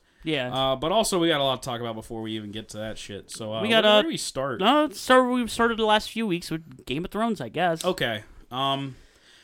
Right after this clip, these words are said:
Speaker 2: just
Speaker 1: It's
Speaker 2: to
Speaker 1: over.
Speaker 2: clarify, to clarify, to clarify, to clarify, we're gonna talk about the whole thing.
Speaker 1: Yep.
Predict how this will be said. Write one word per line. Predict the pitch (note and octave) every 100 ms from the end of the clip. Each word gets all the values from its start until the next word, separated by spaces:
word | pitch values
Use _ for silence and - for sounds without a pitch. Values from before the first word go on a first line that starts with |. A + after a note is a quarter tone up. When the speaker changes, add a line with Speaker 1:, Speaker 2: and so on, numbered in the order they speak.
| _ -
Speaker 2:
just | A3+ A3
Speaker 1:
It's |
Speaker 2:
to | A3
Speaker 1:
over. | A#3+
Speaker 2:
clarify, | F3 D#3+ D3+ - C#3+ C#3 C#3 - - - - _ _ _ _ _ _ _ _
to | D3
clarify, | - E3 E3 D#3 D#3+ D3+
to |
clarify, | C#3+ D#3 C3+ B2+ B2+
to | A#2+
clarify, | - G#2+ G2+ - F#2+ - _ _ _ -
we're | C#3
gonna | E3
talk | D#3+ D#3+ D3+
about | D3 C3+
the | C3
whole | B2
thing. | A2+ F#2+ F2+ - _ _ _ _
Speaker 1:
Yep. | F#3+ G3+